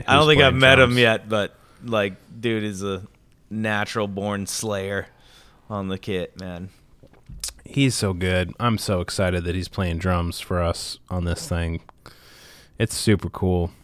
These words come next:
Speaker 2: Um, but yeah, so I'm working on that. Um, I've also just been, <sighs> you know, stuck in synth land. I've, I'm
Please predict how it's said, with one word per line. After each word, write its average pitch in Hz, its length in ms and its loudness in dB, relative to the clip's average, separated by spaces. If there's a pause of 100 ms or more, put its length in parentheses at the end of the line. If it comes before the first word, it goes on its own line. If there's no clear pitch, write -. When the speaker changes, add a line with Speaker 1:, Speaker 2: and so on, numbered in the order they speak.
(280)
Speaker 2:
Um, 92 540 2
but 170 80 2
yeah, 220 220 10
so 175 400 8
I'm 127 100 2
working 175 260 6
on 165 120 6
that. 147 400 6
Um, 110 400 6
I've 113 100 2
also 113 300 4
just 104 240 -2
been, 95 280 4 (1400)
<sighs> - 40 -4
you 175 600 10
know, 120 220 8
stuck - 360 4
in 107 420 8
synth - 680 2
land. 135 460 6
I've, 107 400 2
I'm 107 320 2